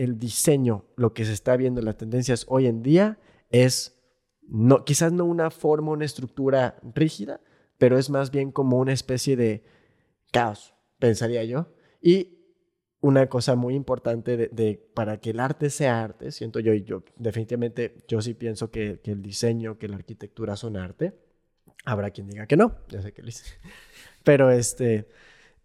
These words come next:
eh, yo creo que también parte de eso tiene, es, tiene que comunicar un contexto, un contexto cultural, un contexto general. Entonces, pensándolo así de cómo la gente va, cuando los historiadores,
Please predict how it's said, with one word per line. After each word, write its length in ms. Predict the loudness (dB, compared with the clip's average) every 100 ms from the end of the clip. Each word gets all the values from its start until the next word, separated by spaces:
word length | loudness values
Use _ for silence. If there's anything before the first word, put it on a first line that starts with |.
| _
eh, 240 | 8 8 6
yo 120 | -4
creo 140 | -6 -4
que 80 | -2
también 340 | 0 2 0
parte 280 | -2 -6 -4
de 60 |
eso 120 | -4 -4
tiene, 300 | -2 -2 -4
es, 220 | -8 -6
tiene 160 | -4 -4
que 60 |
comunicar 640 | -4 -4 -6 -2 -4 -4 -8
un 140 | -8 -8
contexto, 640 | -10 -6 -4 -4 -8 -14 _ _ _
un 140 | -4 0
contexto 1200 | 0 -2 -4 -6 -2 2 2 2 -2 -6 -12 _ _ _
cultural, 460 | 0 2 4 4 2
un 100 | -2
contexto 420 | -10 -12 -12 -10
general. 280 | -6 -4 -4
Entonces, 360 | -4 -4 -6 -10 _ _ _
pensándolo 640 | 4 4 4 0 0 2 2
así 200 | 2 0
de 140 | -2
cómo 240 | -2 -4 0
la 140 | -2
gente 340 | -2 -6 -4 -4
va, 320 | -2 -4 -6
cuando 180 | -8 -6
los 120 | -8
historiadores, 800 | -8 -6 -4 -2 -2 -4 -8 -16